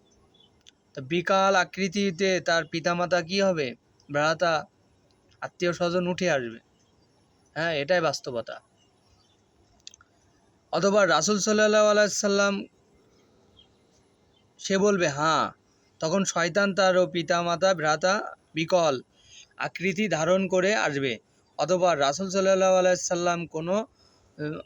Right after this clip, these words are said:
প্রয়োজনে বাহিরে গেলেন এবং ফিরে আসলেন। এদিকে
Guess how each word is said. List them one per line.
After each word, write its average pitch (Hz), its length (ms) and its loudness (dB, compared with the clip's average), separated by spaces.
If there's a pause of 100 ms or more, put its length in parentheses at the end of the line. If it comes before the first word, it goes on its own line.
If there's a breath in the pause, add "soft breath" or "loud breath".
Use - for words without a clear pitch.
(140)
প্রয়োজনে 190 640 2 (320)
বাহিরে 180 440 0
গেলেন 160 480 -2
এবং 165 400 -2
ফিরে 170 280 -2
আসলেন। 156 440 -4 (640 soft breath)
এদিকে 185 640 0